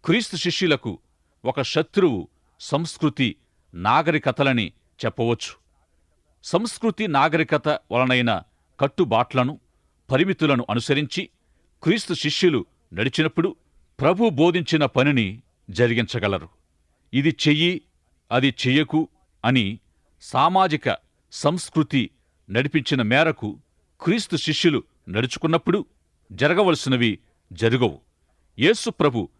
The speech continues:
తన సువార్త విప్లవ ఉద్యమములో సామాజిక విధానాలను, సంస్కృతి, నాగరికతలను అధిగమిస్తూ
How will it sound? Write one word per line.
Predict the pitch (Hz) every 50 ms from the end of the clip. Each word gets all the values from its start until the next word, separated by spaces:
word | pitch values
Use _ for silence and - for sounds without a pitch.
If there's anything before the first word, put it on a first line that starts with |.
| _ _ _ _ _
తన | 135 127
సువార్త | 131 - - - 143 156 180 175 156 - _ - 113 - _ _ _ _ _ _ _ _ _
విప్లవ | 85 104 131 - _ 151 143 135 127 110 - _ _ _ _ _ _ -
ఉద్యమములో | 107 113 101 127 147 143 139 131 135 135 151 - _ _ _ _ _ _ _ _ _ _ _ _ _
సామాజిక | _ - - 160 165 196 196 202 202 165 165 - - 131 - _ _ _ _ _ _ _ _ -
విధానాలను, | 101 113 135 160 160 156 143 135 127 123 113 117 143 - _ _ _ _ _ _ _ _
సంస్కృతి, | - - - 170 196 190 - - - 165 156 - 147 131 104 - _ _ _ _ _ -
నాగరికతలను | 87 101 120 160 190 165 185 160 139 - 131 - 135 127 120 117 107 _ _ 95
అధిగమిస్తూ | 107 117 123 147 135 135 139 - - - 160 -